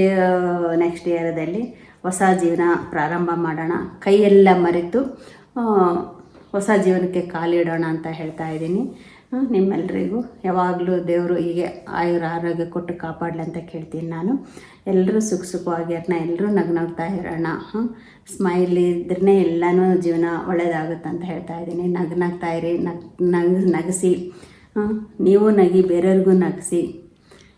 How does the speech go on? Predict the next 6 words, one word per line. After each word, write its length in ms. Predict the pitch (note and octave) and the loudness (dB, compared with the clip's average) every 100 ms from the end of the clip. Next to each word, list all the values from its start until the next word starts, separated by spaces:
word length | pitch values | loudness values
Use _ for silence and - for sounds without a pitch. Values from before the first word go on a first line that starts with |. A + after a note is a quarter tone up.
| _ | _
ಹ್ಮ್, 180 | A3 A3 - - | -4 -4 -6 -6
ಕಷ್ಟದಲ್ಲಿರೋರಿಗೆ 800 | G3 F#3+ F#3+ F#3 F3 F3 E3+ F3 | -4 0 2 2 2 -2 -4 -6
ಹೆಲ್ಪ್ 460 | F3 F3 F3+ - | -4 -4 -4 -4
ಮಾಡಿ. 500 | E3 D#3+ E3 - - - - | -6 -4 -6 -8 -14 -14 -2
ಹೆಲ್ಪ್ 260 | G#3+ A#3 | 0 2
ಮಾಡಿದ, 360 | G#3+ G3+ G3+ G3+ | 4 6 6 6